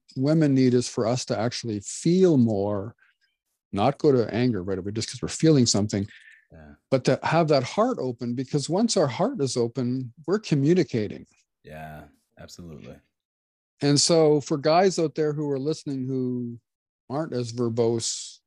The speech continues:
Speaker 1: as I am or comfortable with words, she still can feel you,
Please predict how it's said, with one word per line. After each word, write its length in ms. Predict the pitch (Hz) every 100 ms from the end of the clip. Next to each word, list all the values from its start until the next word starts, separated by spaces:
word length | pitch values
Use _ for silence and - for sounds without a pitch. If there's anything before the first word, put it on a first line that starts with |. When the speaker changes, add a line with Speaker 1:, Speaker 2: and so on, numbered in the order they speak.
| -
Speaker 1:
as 180 | 110
I 220 | 120 120 113
am 400 | 113 113 113 107
or 240 | 92 95 - _ _ -
comfortable 540 | 123 123 139 117 107
with 200 | 110 104 -
words, 460 | 127 151 120 120 - - - _ _ _ _ _ _ _ _ -
she 300 | - - 202
still 360 | - 190 185
can 220 | - 143
feel 520 | 123 - 175 190 180 135
you, 480 | 117 104 98 120